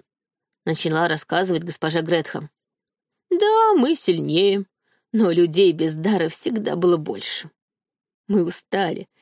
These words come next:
и всего лишь хотели жить спокойно, никому не мешать, и чтобы нас никто не трогал. Выживать вместе легче, и некоторые одаренные сбивались в группы.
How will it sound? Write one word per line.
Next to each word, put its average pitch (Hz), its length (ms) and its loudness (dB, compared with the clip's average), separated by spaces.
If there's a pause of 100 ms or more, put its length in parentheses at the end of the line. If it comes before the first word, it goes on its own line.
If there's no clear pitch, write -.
(100)
и 285 160 2
всего 175 480 0
лишь 277 240 0
хотели 175 500 2
жить 175 340 -2
спокойно, 160 680 -2 (480)
никому 190 400 2
не 170 140 2
мешать, 190 760 -4 (280)
и 359 140 4
чтобы 214 360 0
нас 190 260 0
никто 180 280 0
не 185 140 4
трогал. 170 480 2 (600)
Выживать 190 640 0
вместе 214 580 0
легче, 175 520 -2 (500)
и 302 100 0
некоторые 233 540 2
одаренные 180 720 2 (220)
сбивались 180 580 0
в 202 60 0
группы. - 460 -6